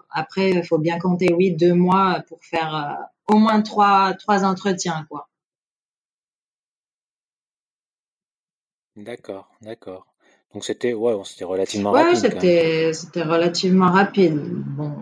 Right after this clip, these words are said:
Speaker 1: c'est
Speaker 2: D'accord. Et donc là, quel est, quel est ton travail ? Quel est ton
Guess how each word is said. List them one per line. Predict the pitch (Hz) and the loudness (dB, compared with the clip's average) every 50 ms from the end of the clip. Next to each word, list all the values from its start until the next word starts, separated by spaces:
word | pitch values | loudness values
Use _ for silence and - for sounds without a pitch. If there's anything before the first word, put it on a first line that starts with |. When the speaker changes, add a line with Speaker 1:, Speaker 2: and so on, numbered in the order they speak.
| - - _ _ _ _ _ _ | -14 -18 _ _ _ _ _ _
Speaker 1:
c'est | - - - 170 156 151 151 143 143 143 143 143 139 139 139 135 - _ _ _ _ _ _ _ _ _ _ _ _ _ _ _ _ _ _ _ _ _ _ _ _ _ _ _ _ _ _ _ _ _ _ _ _ _ | -12 -8 -4 -2 0 0 0 0 0 -4 -6 -6 -8 -12 -14 -18 -20 _ _ _ _ _ _ _ _ _ _ _ _ _ _ _ _ _ _ _ _ _ _ _ _ _ _ _ _ _ _ _ _ _ _ _ _ _
Speaker 2:
D'accord. | 113 120 - _ - - - | -20 -20 -20 _ -20 -12 -6
Et | 117 110 | -4 0
donc | 107 123 131 123 - | 2 2 2 2 4
là, | 135 131 131 127 | 4 4 4 2
quel | - - 127 131 | 2 0 2 4
est, | 131 127 127 | 4 4 4
quel | 120 - 135 123 | 2 0 -2 -2
est | 127 - | -2 -4
ton | 127 110 | -8 -12
travail ? | - - 120 110 113 110 107 | -10 -8 -8 -6 -6 -8 -8
Quel | - 110 104 | -8 -10 -10
est | 107 | -10
ton | - | -10